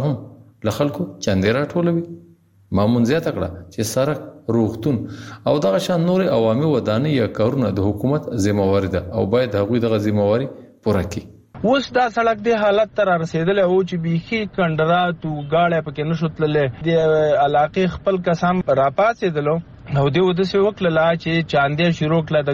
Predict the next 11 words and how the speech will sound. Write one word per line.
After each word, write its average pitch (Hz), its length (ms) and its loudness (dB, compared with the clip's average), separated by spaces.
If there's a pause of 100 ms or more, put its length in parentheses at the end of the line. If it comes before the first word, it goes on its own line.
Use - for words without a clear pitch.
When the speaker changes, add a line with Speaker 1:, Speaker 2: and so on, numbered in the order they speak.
Speaker 2:
ګاړو 151 280 2
له 139 160 0
چانده 139 380 0
کوله 135 280 2
او 127 80 2
په 135 100 -6
دې 135 200 -2
چانده 143 280 0
باندې 185 300 2 (440)
دا 170 100 4 (420)
کنډرات 127 520 2